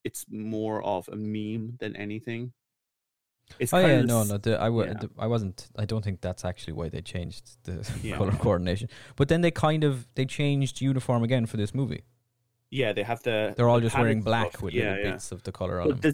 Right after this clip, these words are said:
Speaker 1: the, the red is still in the shirt.
Speaker 2: No, yeah, it's still, the colors
Speaker 1: Yeah,
Speaker 2: are still
Speaker 1: yeah.
Speaker 2: there, but they're all wearing,
Speaker 1: Yeah.
Speaker 2: like, a more
Speaker 1: Yeah.
Speaker 2: similar
Speaker 1: And, and I believe they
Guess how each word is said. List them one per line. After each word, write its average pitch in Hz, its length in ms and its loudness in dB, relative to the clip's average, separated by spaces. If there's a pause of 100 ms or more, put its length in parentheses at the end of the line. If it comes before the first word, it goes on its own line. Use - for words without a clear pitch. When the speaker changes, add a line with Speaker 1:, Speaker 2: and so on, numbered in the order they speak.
Speaker 1:
the, 156 100 2
the - 40 4
red 151 240 4
is 147 140 4
still 139 220 2
in 127 80 2
the 123 60 0
shirt. 123 560 -2
Speaker 2:
No, 151 120 4
yeah, 139 180 6
it's 110 140 2
still, 127 320 2
the 113 80 -4
colors 135 300 4
Speaker 1:
Yeah, - 20 -2
Speaker 2:
are - 40 -2
still 104 180 0
Speaker 1:
yeah. 101 100 0
Speaker 2:
there, 95 80 -2
but 95 140 -4
they're 98 120 0
all 104 200 2
wearing, 98 280 -2
Speaker 1:
Yeah. 98 140 -4
Speaker 2:
like, 92 160 -6
a - 20 -10
more 92 500 -6
Speaker 1:
Yeah. 107 340 -4 (200)
Speaker 2:
similar 90 400 -4
Speaker 1:
And, 131 240 4
and 139 120 4
I 135 120 4
believe 131 640 2
they 120 160 0